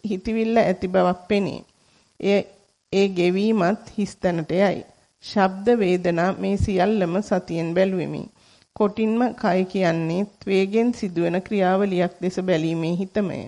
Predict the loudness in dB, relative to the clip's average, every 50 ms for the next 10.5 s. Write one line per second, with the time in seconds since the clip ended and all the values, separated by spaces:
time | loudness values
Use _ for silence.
0 | -14 -18 _ _ _ _ _ _ _ _ _ _ 0 2 2 4 4 2 2 4
1 | 2 2 2 0 -2 0 0 0 0 2 2 0 0 0 -4 -10 -20 _ _ _
2 | _ _ _ -16 -2 0 0 0 0 -2 0 2 2 2 2 0 -4 -4 -2 -2
3 | 0 0 0 -2 -4 -10 -16 _ _ _ _ _ _ _ -2 0 2 2 2 0
4 | 0 0 0 2 2 2 2 2 0 0 0 0 -2 -6 -8 -10 -10 -14 -20 _
5 | _ _ -2 0 0 2 4 4 4 4 2 0 -2 -2 -2 -2 -2 -2 -2 -2
6 | -2 -2 0 -2 -4 -6 -10 -6 -2 0 2 2 2 0 -2 -4 -4 -4 -4 -4
7 | -4 -4 -4 -4 -4 -4 -4 -6 -8 -10 -10 -12 -10 -10 -6 -2 0 2 2 2
8 | 2 0 -2 -4 -4 -4 -4 -4 -4 -4 -4 -4 -4 -2 0 0 0 0 0 -2
9 | -4 -4 -4 -4 -4 -6 -6 -6 -4 -4 -4 -2 -2 -2 -2 -2 -4 -6 -6 -6
10 | -6 -6 -6 -6 -6 -8 -8 -8 -10 -12